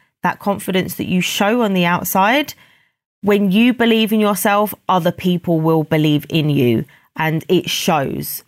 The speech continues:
So it's time to literally step into yourself and let out that inner confidence, have that self-belief, tell yourself that you can do these things and stop with the excuses. Quit those damn excuses. Use these seven steps to help you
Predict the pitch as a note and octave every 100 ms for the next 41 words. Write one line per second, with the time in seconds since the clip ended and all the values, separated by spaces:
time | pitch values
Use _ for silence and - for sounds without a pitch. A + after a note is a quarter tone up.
0 | _ - _ - - E3+ E3+ - - G3+
1 | G3+ F#3+ - F#3+ F#3 G#3+ - A3+ G3+ F#3
2 | - G#3+ G3+ G#3 G3+ F3+ F#3+ F3+ E3+ F3
3 | E3+ G#3 - - - - _ - G3+ C#4
4 | F#3 F3+ G3+ G#3 - G#3+ G#3 F#3+ D3 F3+
5 | E3+ E3+ E3 D#3+ D#3 - - G3+ G#3+ G#3+
6 | - - D3+ - D#3 D3 C#3+ - - -
7 | _ _ - G#3+ C4 A#3 F3+ D#3 D3 -
8 | D#3 D3 E3 D3+ D3+ D3 D3 - C#3+ C#3+
9 | D3 D#3 - - F3+ - - _ _ E3+
10 | D#3+ E3 D#3 - - E3 - D3 C#3 C#3
11 | _ _ - A#3+ A#3+ G#3 F#3 F3+ E3+ -
12 | E3 D#3 D#3+ D#3+ D#3 _ _ _ - A#3+
13 | B3 A#3 G3+ G#3 F#3 F3+ - D#3+ - -
14 | - E3 F3 - - E3 D#3